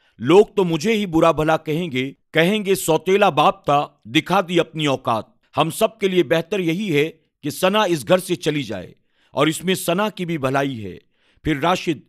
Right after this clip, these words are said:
सना को अपनी खाला के घर ले गया।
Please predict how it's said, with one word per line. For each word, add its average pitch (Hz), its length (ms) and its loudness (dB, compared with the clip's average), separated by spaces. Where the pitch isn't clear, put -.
सना 190 340 2
को 185 160 2
अपनी 180 260 0
खाला 170 360 0
के 170 160 -4
घर 139 200 -2
ले 135 160 -4
गया। 95 320 -10